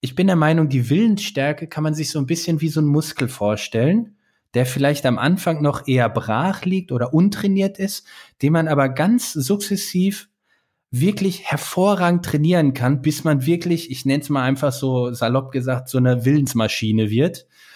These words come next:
So nothing gonna stop me now auf die Art. Und eine ganz, ganz einfache, wirklich alltägliche Trainingsmethode ist, ähm, Thomas, du kennst doch sicherlich den Spruch, "One apple a day keeps the dog away."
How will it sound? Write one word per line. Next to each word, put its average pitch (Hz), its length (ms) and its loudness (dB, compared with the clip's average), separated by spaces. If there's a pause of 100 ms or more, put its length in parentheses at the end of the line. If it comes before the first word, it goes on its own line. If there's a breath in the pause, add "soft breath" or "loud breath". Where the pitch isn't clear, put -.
(320 loud breath)
So 120 340 0
nothing 131 420 2
gonna 127 240 2
stop 131 320 -2
me 120 100 0
now 113 460 0
auf 120 200 -6
die - 200 -4
Art. 135 400 -4 (680 soft breath)
Und 143 460 2 (420)
eine 156 260 2
ganz, 269 380 0
ganz 262 280 0
einfache, 196 920 0
wirklich 220 460 -2
alltägliche 208 800 0
Trainingsmethode 139 880 2
ist, - 320 -4 (680 soft breath)
ähm, 147 440 0 (260)
Thomas, 180 260 2
du 170 100 0
kennst 214 240 0
doch 180 80 2
sicherlich 202 440 2
den 175 140 2
Spruch, - 600 -4
"One 156 260 0
apple 160 300 0
a 131 60 2
day 165 280 0
keeps - 300 -4
the 139 120 0
dog 135 260 0
away." 107 480 0